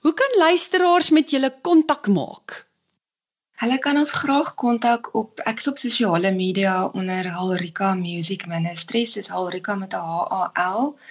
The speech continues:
Speaker 2: En dan, so op Facebook sal hulle spesifiek vir my kan vind.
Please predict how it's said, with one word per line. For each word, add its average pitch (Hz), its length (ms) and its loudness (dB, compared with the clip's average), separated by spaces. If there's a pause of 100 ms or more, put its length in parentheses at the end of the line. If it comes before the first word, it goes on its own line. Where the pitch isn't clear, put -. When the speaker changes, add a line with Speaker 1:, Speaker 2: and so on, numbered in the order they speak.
(520)
Speaker 2:
En 214 320 2
dan, 208 440 4
so 233 200 2
op - 180 0
Facebook 233 600 4
sal 202 160 0
hulle 180 160 -2
spesifiek 190 580 -6
vir 202 140 -6
my 180 200 -2
kan 180 520 -4
vind. 311 520 0